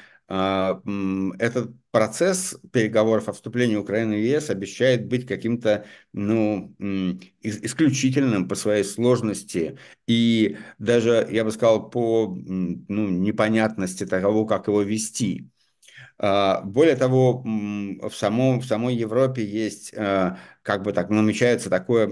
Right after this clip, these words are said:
э, б-, к-, этот, этот процесс будет связан с, э,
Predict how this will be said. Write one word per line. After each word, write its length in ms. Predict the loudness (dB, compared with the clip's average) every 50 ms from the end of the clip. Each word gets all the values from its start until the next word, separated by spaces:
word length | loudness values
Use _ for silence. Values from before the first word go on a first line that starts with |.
| 0 2
э, 160 | 2 2 2
б-, 220 | 0 -4 -10 -12 -8
к-, 80 | -8 -6 -6 -4 -6 -6 -8 -8 -10 -12 -14 -14 -4
этот, 360 | -2 0 0 0 -2 -2 0
этот 280 | 0 2 2 0 -2 -6 -10 _ _ _ _
процесс 320 | 0 2 2 4 2 2
будет 300 | 2 2 2 2 2 2
связан 380 | 0 2 2 2 4 2 0 -2
с, 180 | -2 -6 -8 -6 -2
э, 280 | 0 2 2 2 2